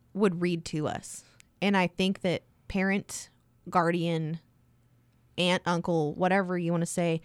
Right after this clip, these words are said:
grandparents' involvement has a lot to do with it. Um, so if you can read to your kids, read to them, because that is, looking back on it, the most nostalgic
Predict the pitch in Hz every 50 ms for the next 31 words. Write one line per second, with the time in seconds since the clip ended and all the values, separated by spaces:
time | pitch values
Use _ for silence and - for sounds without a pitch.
0 | - _ - - 190 202 190 190 - 185 180 170 170 175 - - - - - -
1 | - - - - _ _ - 170 175 170 165 170 151 165 170 185 - 226 233 240
2 | 240 - - - - _ _ - - 196 180 180 175 160 160 - - - 180 170
3 | 175 165 160 170 180 - 233 233 240 - _ _ _ _ _ _ _ _ _ _
4 | _ - - 165 170 165 160 151 147 156 165 - - - 202 190 185 175 - 180
5 | 175 - 190 185 175 180 180 170 160 151 165 - - 180 170 165 - 170 165 160
6 | 160 160 160 151 - - - 196 190 78 78 - 180 185 175 - 175 165 160 160
7 | - - - _ _ _ _ _ _ _ _ _ - - 190 196 196 180 175 -
8 | - _ _ _ _ _ _ _ - 185 208 214 226 - 226 220 214 170 185 170
9 | 165 170 196 - - - - 214 226 240 240 247 - - - _ _ _ _ _
10 | - 208 202 202 202 185 175 - - 190 175 - - 175 175 175 175 180 170 -
11 | - - - -